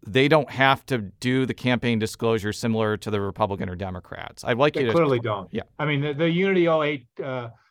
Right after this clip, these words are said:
Speaker 2: uh, case, and, and we can get you all, I can get you all the law stuff. The bottom line said, uh, Unity oh eight, which was a similar type of thing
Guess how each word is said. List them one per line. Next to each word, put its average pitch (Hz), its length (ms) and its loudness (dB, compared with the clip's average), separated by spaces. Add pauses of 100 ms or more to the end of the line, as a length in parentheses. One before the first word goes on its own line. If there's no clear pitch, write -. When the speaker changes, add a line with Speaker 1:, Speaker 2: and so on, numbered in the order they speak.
(280)
Speaker 2:
uh, 117 460 -4 (600)
case, 127 460 2
and, 135 200 -4
and 139 280 0
we 143 120 2
can 131 80 2
get 123 220 4
you 135 60 2
all, 117 220 0
I 127 100 0
can 135 60 0
get 139 160 0
you 139 60 0
all 123 80 0
the 113 60 -4
law 120 260 2
stuff. 117 300 -4
The 127 100 -4
bottom 131 300 2
line 123 260 2
said, 113 300 -4 (380)
uh, 120 280 -4 (420)
Unity 147 420 4
oh 127 140 8
eight, 131 200 6
which 117 260 -2
was 117 160 0
a 113 80 -4
similar 131 640 2
type 143 400 -2
of 113 120 -6
thing 117 300 -4